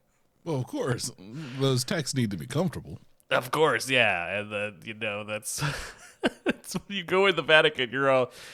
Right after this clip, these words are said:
Speaker 2: you're surprised by how much high-tech stuff they have in there. <laughs>
Speaker 1: Yeah,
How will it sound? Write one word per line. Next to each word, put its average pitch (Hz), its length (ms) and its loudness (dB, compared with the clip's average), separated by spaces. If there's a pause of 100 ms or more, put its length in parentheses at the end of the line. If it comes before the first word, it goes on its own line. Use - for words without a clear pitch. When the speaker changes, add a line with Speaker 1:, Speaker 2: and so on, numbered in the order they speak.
Speaker 2:
you're 143 140 2
surprised 135 580 4
by 104 160 2
how 123 160 6
much 113 220 2
high-tech - 840 -2
stuff - 380 -4
they 104 140 -2
have 117 240 2
in 127 100 -8
there. 160 160 4
<laughs> - 920 -14
Speaker 1:
Yeah, 80 260 -6